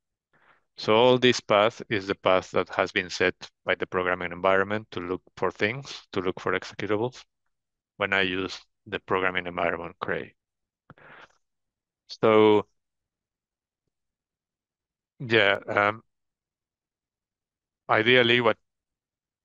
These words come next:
should be done, but, uh, we are not going to do that with all pieces of software, but probably with some important pieces of software, they should be compiled with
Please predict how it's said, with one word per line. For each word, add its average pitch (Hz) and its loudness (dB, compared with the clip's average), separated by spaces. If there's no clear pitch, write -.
should 101 -12
be 104 -6
done, 98 0
but, 107 2
uh, 110 2
we 107 2
are 104 4
not 110 0
going 110 -2
to 107 -8
do 101 -2
that 95 2
with 104 -6
all 98 2
pieces 98 -6
of 92 -2
software, 101 0
but 107 -4
probably 92 0
with 87 -10
some 92 -4
important 90 -6
pieces - -8
of 101 -4
software, 92 -4
they 107 2
should - -6
be 104 -4
compiled 90 -2
with 95 -8